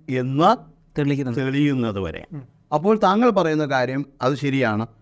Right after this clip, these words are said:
Speaker 1: കുറ്റം ചെയ്തതെന്ന് തെളിഞ്ഞില്ലെന്ന് വയ്ക്കുക. നിയമത്തിലെ അനുശാസിക്കുന്ന ശിക്ഷയും ഇപ്പോൾ പുതിയ നിയമം അനുസരിച്ച്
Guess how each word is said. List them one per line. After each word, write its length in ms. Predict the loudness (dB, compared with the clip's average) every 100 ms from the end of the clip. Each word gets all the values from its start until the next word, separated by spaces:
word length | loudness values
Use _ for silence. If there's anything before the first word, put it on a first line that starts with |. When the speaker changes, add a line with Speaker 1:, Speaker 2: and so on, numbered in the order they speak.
| _ -2
Speaker 1:
കുറ്റം 280 | 0 4 4
ചെയ്തതെന്ന് 340 | 2 0 -2 -2
തെളിഞ്ഞില്ലെന്ന് 520 | 0 0 0 0 0
വയ്ക്കുക. 400 | -2 -4 -6 -8 -18 _ -20 -20 -6
നിയമത്തിലെ 680 | 0 2 2 2 0 -2 -2 -8 -14 -2
അനുശാസിക്കുന്ന 960 | 0 0 2 2 2 -2 0 2 2 -2 -8 _ _ _ -6
ശിക്ഷയും 680 | -6 -6 0 4 4 2 -4 -16 _ _ _
ഇപ്പോൾ 420 | -8 2 4 4 2
പുതിയ 280 | -4 2 2
നിയമം 320 | 2 0 0
അനുസരിച്ച് 540 | -2 -4 -6 -6 -8